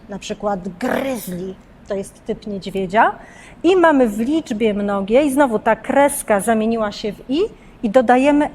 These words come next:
E. Niedźwiedzie. Na przykład czarne niedźwiedzie, brunatne niedźwiedzie. Teraz znowu koń,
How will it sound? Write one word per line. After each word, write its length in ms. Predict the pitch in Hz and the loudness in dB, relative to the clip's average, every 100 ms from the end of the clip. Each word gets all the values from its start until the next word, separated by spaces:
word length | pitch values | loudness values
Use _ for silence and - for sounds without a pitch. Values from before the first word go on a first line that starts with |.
| 254 | 0
E. 180 | 202 220 - - - | 2 0 -14 -18 -2
Niedźwiedzie. 1300 | 214 226 302 277 247 226 269 285 254 196 269 233 185 - - - | 2 2 2 0 -4 -4 -2 -2 -4 -4 -4 -4 -4 -12 -20 -14
Na 140 | 208 214 | -8 -6
przykład 540 | - 254 - 220 - - - | -6 -10 -4 -6 -6 -20 -16
czarne 720 | 277 254 240 240 240 220 220 - | -6 -4 -4 -4 -2 -2 -4 -8
niedźwiedzie, 800 | 214 220 190 202 226 208 196 196 | -6 -6 -6 -6 -4 -6 -6 -8
brunatne 1040 | 170 - 254 254 254 247 247 220 208 190 - | -6 -2 0 2 2 0 -2 -4 -2 -4 -4
niedźwiedzie. 680 | 220 208 180 196 180 - - - - - - - | -2 -2 -4 -6 -8 -10 -16 -18 -20 -20 -20 2
Teraz 260 | 339 330 | 2 4
znowu 400 | 262 277 226 190 - | 0 2 2 -2 -8
koń, 400 | - 226 226 311 | 2 4 4 4